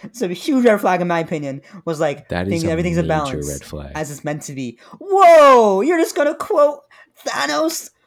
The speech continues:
Speaker 1: No, and
Speaker 2: If
Speaker 1: again, I
Speaker 2: you,
Speaker 1: get it's not, you know,
Speaker 2: she's,
Speaker 1: this is
Speaker 2: she's
Speaker 1: canon
Speaker 2: definitely
Speaker 1: though. This is like an
Speaker 2: pro-snap. She's definitely
Speaker 1: M C U.
Speaker 2: pro-snap. Yeah.
Speaker 1: You cannot do that.
Speaker 2: No, no,
Speaker 1: You're in
Speaker 2: no. A
Speaker 1: favor
Speaker 2: big
Speaker 1: of
Speaker 2: veto.
Speaker 1: balancing the whole wor-,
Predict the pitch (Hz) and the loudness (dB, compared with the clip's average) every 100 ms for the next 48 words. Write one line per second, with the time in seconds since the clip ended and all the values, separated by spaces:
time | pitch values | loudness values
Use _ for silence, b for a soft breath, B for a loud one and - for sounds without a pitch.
0 | _ 269 226 - 208 196 240 214 - 185 | _ -4 -4 -2 -6 -4 -2 0 0 0
1 | 233 247 - 233 220 220 - 285 247 214 | 2 0 0 -2 -2 -2 -4 -4 -6 -4
2 | - 269 269 208 170 156 101 160 226 196 | 0 2 2 2 2 2 0 0 0 -2
3 | 156 - - 269 - 262 - 226 247 277 | -4 -2 -2 0 0 0 2 2 2 -2
4 | 95 - - 76 76 - _ - - 92 | -4 -6 -12 -12 -14 -16 _ -20 -10 -8
5 | 76 - - _ _ 214 - - 381 214 | -8 -12 -16 _ _ -12 -10 -4 -2 0
6 | 220 208 220 220 208 208 - 440 480 - | 2 0 0 -2 0 -2 -2 -4 -6 -6
7 | 101 95 87 76 73 71 - - 85 76 | -8 -6 -6 -8 -10 -14 -14 -8 -8 -8
8 | 73 147 185 294 269 262 349 - 302 294 | -12 -14 -6 0 2 2 -2 -2 -2 2
9 | 247 220 175 - - 80 80 90 _ _ | 2 2 -4 -8 -8 -6 -8 -14 _ _
10 | b b - - 214 254 320 247 247 220 | b b -10 -2 0 -2 -2 0 0 2
11 | 220 220 220 | 0 0 -4